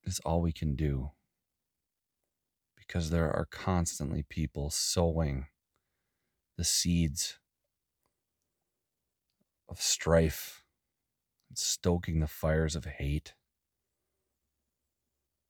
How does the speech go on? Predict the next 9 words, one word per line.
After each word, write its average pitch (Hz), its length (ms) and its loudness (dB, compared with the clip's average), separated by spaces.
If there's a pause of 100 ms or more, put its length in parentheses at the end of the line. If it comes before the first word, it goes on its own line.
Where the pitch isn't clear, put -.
(1200)
Short - 360 2
circuit - 460 2 (100)
this - 220 -2
plan 76 380 0
that 71 180 -4
they 76 140 -2
have 71 500 -4 (1000)
and 85 140 -4
forgive. 87 680 -2